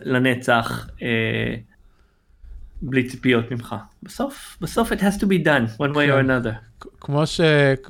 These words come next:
Speaker 2: כמו שכל מפתח, אה, אינדי יודע, אם אתה לא מציב לעצמך מגבלות, אתה לא מגיע לשום דבר, כי אתה הולך לאיבוד.
Speaker 1: נכון.
Speaker 2: אז אנחנו הולכים לאיבוד בתואר. <laughs>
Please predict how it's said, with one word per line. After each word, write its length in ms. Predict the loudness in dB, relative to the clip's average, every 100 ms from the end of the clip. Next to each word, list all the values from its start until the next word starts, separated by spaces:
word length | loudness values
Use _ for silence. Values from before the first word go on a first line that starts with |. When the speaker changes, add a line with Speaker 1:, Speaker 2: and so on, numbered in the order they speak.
| -6
Speaker 2:
כמו 180 | -2 0
שכל 340 | 0 2 2
מפתח, 720 | 2 0 -4 0 2 2 0 -2
אה, 100 | 0
אינדי 320 | 0 0 0
יודע, 440 | 0 2 4 4
אם 180 | 4 2
אתה 160 | 0 2
לא 120 | 2
מציב 300 | 2 0 0
לעצמך 360 | 0 0 -2 0
מגבלות, 600 | -2 -2 0 4 4 4
אתה 160 | 0 0
לא 120 | 0
מגיע 280 | 0 0 0
לשום 360 | 2 0 2 2
דבר, 680 | 2 4 6 8 8 4 -4 -12 _ _ -8
כי 80 |
אתה 120 | 0 2
הולך 220 | 2 2
לאיבוד. 260 | -2 -4 -14 -20 _ -20 -20 -20 -20 -20 -20 _ _ _ -20 -20 _ _ -20 -20 -20 _ _ _ -20 -20 -20 -20 _ -20 -14
Speaker 1:
נכון. 260 | -8 -6 -6 -8 -18 -20 -16 -14 -2
Speaker 2:
אז 80 | 2
אנחנו 200 | 4 6
הולכים 240 | 6 6
לאיבוד 360 | 6 6 6 6
בתואר. 580 | 4 6 6 8 6 2 -6 _
<laughs> 60 | -20